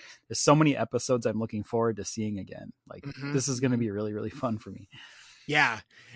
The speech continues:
Speaker 2: Well, and, and I'm sure, like, s-, uh, not, not leading the witness, but I'm sure some of your pleasure is gonna be watching me squirm on, like, some of this stuff that,
Speaker 1: <laughs>
Speaker 2: like, you know
Speaker 1: Yeah.
Speaker 2: stuff that I don't.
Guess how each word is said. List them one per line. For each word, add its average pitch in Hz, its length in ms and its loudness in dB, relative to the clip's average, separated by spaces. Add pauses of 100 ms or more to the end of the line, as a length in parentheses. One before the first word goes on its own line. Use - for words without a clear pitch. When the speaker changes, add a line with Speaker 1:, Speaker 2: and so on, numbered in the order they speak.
(120)
Speaker 2:
Well, 220 200 8
and, 214 200 4
and 208 200 6
I'm 202 160 6
sure, 220 400 4
like, 180 360 2
s-, - 200 -6 (100)
uh, 196 40 -4 (1040)
not, 180 260 6
not 175 220 4
leading 175 320 2
the 151 100 4
witness, 160 360 2
but 156 120 0
I'm 151 160 4
sure 180 300 4
some 165 300 0
of 156 280 2 (380)
your 170 480 6
pleasure 156 540 4
is 143 120 -2
gonna 147 280 -4
be 143 260 0
watching 143 500 0
me 147 160 -2
squirm 143 800 0 (120)
on, 151 260 2
like, 143 240 -4
some 160 260 4
of 151 80 4
this 147 160 4
stuff 151 260 2
that, 151 300 8
Speaker 1:
<laughs> - 60 -8
Speaker 2:
like, 151 140 6 (220)
you 220 280 6
know 202 220 8
Speaker 1:
Yeah. 190 60 4 (340)
Speaker 2:
stuff 160 160 4
that 170 180 0
I 175 240 6
don't. 143 640 4